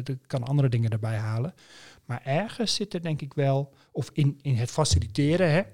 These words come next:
geen gratis kinderopvang, eh, eh, mannen die allemaal zo nodig, zo hard moeten werken. Ehm,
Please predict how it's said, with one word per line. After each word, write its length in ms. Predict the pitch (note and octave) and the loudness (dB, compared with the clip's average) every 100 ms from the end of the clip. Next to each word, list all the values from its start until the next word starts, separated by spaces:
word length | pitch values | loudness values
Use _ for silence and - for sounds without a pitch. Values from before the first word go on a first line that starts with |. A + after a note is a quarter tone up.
| - | -20
geen 320 | - - B2 B2 | -20 -4 -2 -2
gratis 440 | - C3+ C3 C3 | -2 -4 -6 -4
kinderopvang, 800 | C#3+ C3 B2 A#2+ - C3 B2+ B2+ - - - - | -2 0 0 -2 2 4 4 0 -8 -20 -20 -12
eh, 400 | - A2+ A2 A2 | -6 -2 -2 -4
eh, 200 | - A2+ | -2 2
mannen 300 | A#2 C3 C#3 | 6 6 6
die 100 | C3 | 4
allemaal 180 | A#2+ B2+ | 4 4
zo 100 | C3+ | 4
nodig, 340 | C3 B2+ B2+ | 4 4 2
zo 120 | - B2+ | 0 0
hard 180 | B2+ | 2
moeten 220 | C3+ B2+ C3+ | 2 4 4
werken. 420 | B2 B2+ - D3+ _ _ _ _ | 4 2 -2 -10 _ _ _ _
Ehm, 320 | C#3+ A#2+ A#2+ | 0 4 4